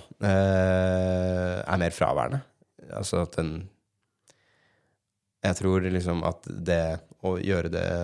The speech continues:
veldig tabu å si disse ordene kommer fra mer den generasjonen som husker Benjamin Hermansen-drap og sånn, mens det i dag er en annen følelse rundt, eh, at folk har forskjellig hudfarge og sånn, og da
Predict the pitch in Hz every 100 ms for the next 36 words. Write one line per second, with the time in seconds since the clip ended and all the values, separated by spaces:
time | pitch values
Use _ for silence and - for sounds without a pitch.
0 | 87 - - 92 95 85 82 85 - 82
1 | 85 87 90 87 87 - 85 82 92 92
2 | 82 87 - 87 82 82 87 92 95 90
3 | 90 87 87 92 82 87 92 90 - 90
4 | 85 80 85 85 87 85 80 80 - 87
5 | 82 85 90 113 127 - _ _ _ 90
6 | 90 87 80 76 80 - - 57 - -
7 | _ _ _ _ _ _ _ _ _ _
8 | _ _ _ 87 82 78 71 71 82 -
9 | 87 78 - - 78 76 - - - -
10 | - - - 104 - _ _ - - -
11 | 82 - 78 85 82 82 82 - 82 85
12 | 90 90 85 82